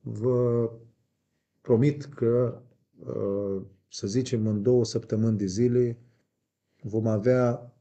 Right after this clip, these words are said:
o echipă de ecarisaj formată din două persoane care va face doar ecarisaj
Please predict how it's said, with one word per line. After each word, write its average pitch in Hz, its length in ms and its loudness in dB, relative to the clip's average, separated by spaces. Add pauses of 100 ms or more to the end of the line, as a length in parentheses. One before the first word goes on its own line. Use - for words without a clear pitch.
(220)
o 117 180 2
echipă 117 520 2
de 110 280 2
ecarisaj 104 640 0
formată 110 460 -2
din 98 200 -2
două 101 240 4
persoane 107 800 -4 (680)
care 117 200 -2
va 113 160 2
face 131 360 0
doar 123 420 4
ecarisaj 127 1000 0